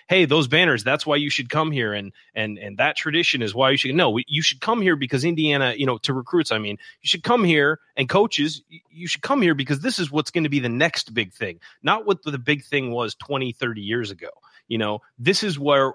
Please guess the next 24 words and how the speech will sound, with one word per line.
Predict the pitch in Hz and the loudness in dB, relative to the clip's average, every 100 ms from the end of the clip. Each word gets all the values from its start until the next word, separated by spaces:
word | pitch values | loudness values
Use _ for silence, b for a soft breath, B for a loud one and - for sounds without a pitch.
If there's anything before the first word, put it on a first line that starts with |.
| - | -4
this | 135 170 | -2 0
is | 185 | 0
gonna | 151 156 | 0 0
be | 139 | 0
the | 131 | 0
next | 117 120 139 - - | 0 2 0 0 -4
program | - 135 127 113 | 0 0 2 -2
to | |
take | 104 117 | -4 -4
that | 117 110 | -2 -4
next | 120 - | -4 -2
step. | 143 131 | -2 0
And | |
I | 143 | 0
thought | 143 185 185 | 2 2 2
in, | 175 170 | -2 0
in, | 170 165 | 0 0
in | 156 147 | 0 -2
Glass's | 131 143 165 170 156 131 B B B | 0 2 2 2 0 -2 B B B
press | - 160 156 | 0 0 2
conference, | 151 131 117 | 2 0 0
he | 143 | 2
didn't | 214 196 | 2 2
really | 185 190 143 | 4 4 2